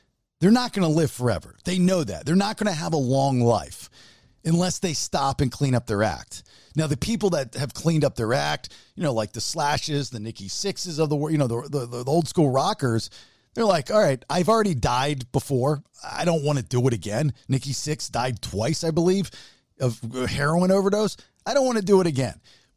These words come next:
But those that don't stop, Scott Weiland, the best example,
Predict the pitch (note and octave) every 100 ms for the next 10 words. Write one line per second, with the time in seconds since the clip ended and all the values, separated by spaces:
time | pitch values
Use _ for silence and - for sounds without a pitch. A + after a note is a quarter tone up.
0 | - F#3+ - A#3 C4 G#3 E3+ F#3 F3 D3+
1 | - - E3+ E4+ B2+ - - - E3+ E3
2 | E3+ G#3+ G3 C#3+ A#2+ C#3 - A#2+ B2+ A3+
3 | A#3+ C#3+